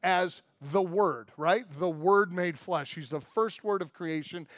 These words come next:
He's the Word made flesh, according to John one. And then we look in the epistle letters of John,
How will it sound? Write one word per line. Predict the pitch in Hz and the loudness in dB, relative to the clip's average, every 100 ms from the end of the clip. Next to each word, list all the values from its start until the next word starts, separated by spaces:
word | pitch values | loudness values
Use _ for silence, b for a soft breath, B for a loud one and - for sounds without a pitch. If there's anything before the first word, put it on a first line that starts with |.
| B | B
He's | - 190 - | -6 -6 -2
the | 175 | -2
Word | 156 208 208 | 4 4 4
made | 208 175 | -2 -4
flesh, | 185 165 - | -2 -2 -4
according | 156 175 160 147 | -8 -6 -6 -6
to | 156 | -10
John | 131 160 147 | -6 -6 -4
one. | 151 170 170 B B | -4 -4 -6 B B
And | 180 | -4
then | 196 | 0
we | 185 | 0
look | 196 202 | 0 -2
in | 190 | -4
the | 175 | -4
epistle | 165 233 - 190 | -2 -2 -2 -4
letters | 175 165 160 143 | 0 0 0 -8
of | 143 | -10
John, | 127 160 190 | -4 -2 -2